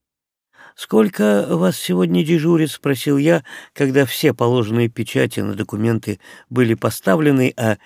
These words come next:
императорский портальный амулет заперт в специально для таких случаев имеющуюся шкатулку.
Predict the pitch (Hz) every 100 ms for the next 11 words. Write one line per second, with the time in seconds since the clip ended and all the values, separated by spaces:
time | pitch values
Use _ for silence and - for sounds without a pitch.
0 | - - 135 120 143 139 123 110 - 120
1 | 113 110 127 117 110 107 113 131 156 -
2 | _ - - 139 113 139 135 139 117 _
3 | - - - - 120 143 143 127 120 107
4 | 110 113 - 117 - 127 123 120 110 _
5 | - - 135 117 113 104 - 92 98 -
6 | 104 - _ - 117 - 101 85 - -